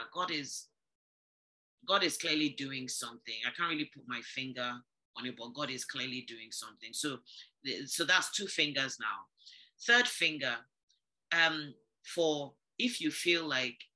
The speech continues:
it's been in layers, it did not happen at the same time,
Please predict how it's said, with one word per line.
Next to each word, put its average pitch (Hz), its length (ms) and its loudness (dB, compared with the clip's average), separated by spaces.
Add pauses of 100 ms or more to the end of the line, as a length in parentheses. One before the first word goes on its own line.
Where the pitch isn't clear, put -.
(200)
it's 156 160 0
been 160 180 4
in 143 220 2
layers, 131 640 0 (120)
it 151 100 -2
did 190 140 6
not 160 180 2
happen 139 280 4
at 123 140 -4
the 123 80 -12
same 127 320 -6
time, 110 300 -6